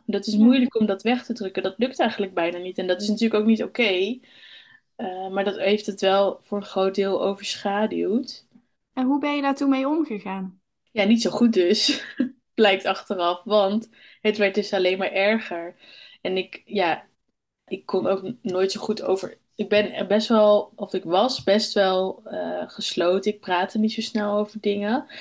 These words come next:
Speaker 1: En ik hield altijd heel veel voor mezelf. En ik vond altijd dat ik dingen zelf moet oplossen. Ehm, en dat ik niet om hulp mocht vragen. Dat is natuurlijk dan dus niet een goede manier om hiermee om te gaan. Want juist door erover te praten,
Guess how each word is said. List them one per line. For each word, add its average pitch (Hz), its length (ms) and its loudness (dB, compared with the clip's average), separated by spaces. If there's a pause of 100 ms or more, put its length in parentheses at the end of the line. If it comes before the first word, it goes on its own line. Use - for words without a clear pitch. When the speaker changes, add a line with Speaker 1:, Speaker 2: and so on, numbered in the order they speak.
(160)
Speaker 1:
En 202 100 -4
ik 190 100 -4
hield 214 300 2
altijd 190 220 -4
heel 196 180 2
veel 202 100 -4
voor 196 180 -8
mezelf. 233 720 2 (380)
En 185 120 -8
ik 180 100 -12
vond 190 200 -6
altijd 190 260 -6
dat 185 140 -6
ik 190 120 -6
dingen 196 240 -2
zelf 190 360 2
moet 196 160 -4
oplossen. 190 880 -2 (420)
Ehm, 185 560 -10
en 190 200 -6
dat 180 120 -4
ik 196 80 -8
niet 208 160 -2
om 220 180 6
hulp 185 280 0
mocht 190 220 -8
vragen. 185 720 0 (520)
Dat 190 300 0
is 208 100 2
natuurlijk 190 540 -4
dan 185 500 -2
dus 185 200 -6
niet 214 220 2
een 226 60 0
goede 214 320 0
manier 180 360 -6
om 185 80 -6
hiermee 185 380 -4
om 277 180 4
te 285 120 2
gaan. 170 220 -6
Want 180 140 -6
juist 180 400 2
door 190 180 4
erover 185 320 2
te 190 140 -8
praten, 226 800 0